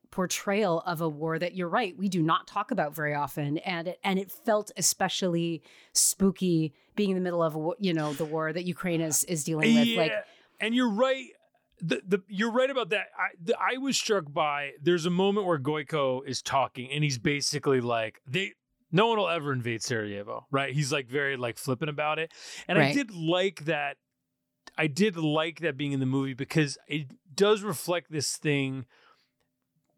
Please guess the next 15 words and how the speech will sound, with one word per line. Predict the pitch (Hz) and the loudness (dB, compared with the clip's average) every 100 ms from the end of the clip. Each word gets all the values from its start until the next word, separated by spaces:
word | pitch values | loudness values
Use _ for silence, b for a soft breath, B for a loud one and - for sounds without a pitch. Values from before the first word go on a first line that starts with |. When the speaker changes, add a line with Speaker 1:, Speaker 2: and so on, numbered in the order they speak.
| - | 0
Speaker 2:
that | 151 | 2
I | 151 147 | 2 -2
don't | 123 190 202 208 - - | -4 0 0 0 -8 -18
think | - 170 170 156 - _ | -2 2 2 0 -8 _
is | 147 135 120 - - | -4 -2 -4 -10 -10
necessarily | 151 147 156 151 - 143 - 156 147 143 135 | -6 0 0 0 0 -2 0 0 0 0 0
reflected | 123 - - 143 139 151 | -2 -6 -6 -4 -2 -2
on | 135 127 | -2 -4
enough | 123 120 123 - | -6 -4 -4 -4
in | 123 113 | -8 -4
war | 120 120 | -2 -2
films, | - 117 110 | -2 -4 -4
which | 120 120 | -6 -6
is, | 107 | -2
like, | 120 117 | 0 -2